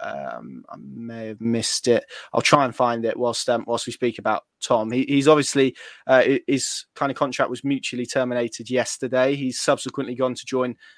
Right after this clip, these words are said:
Hanover today. The question was, which I, I seem to have lost,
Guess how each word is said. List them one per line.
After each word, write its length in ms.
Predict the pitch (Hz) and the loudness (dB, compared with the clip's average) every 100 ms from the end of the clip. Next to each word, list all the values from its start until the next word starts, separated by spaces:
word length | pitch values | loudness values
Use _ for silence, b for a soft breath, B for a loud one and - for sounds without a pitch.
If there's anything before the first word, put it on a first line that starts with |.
| B | B
Hanover 360 | - 127 123 117 | -2 0 0 -2
today. 320 | - 123 117 | -4 0 0
The 80 | 110 | -2
question 480 | - 147 - 127 | 2 2 0 -6
was, 360 | 131 127 110 104 | 0 0 0 -4
which 180 | 123 - | -8 -6
I, 180 | 117 110 | -4 -4
I 40 | |
seem 220 | - 131 120 | -6 -8 -8
to 120 | 120 | -8
have 80 | 117 | -2
lost, 440 | 120 107 - - | -2 -2 -6 -14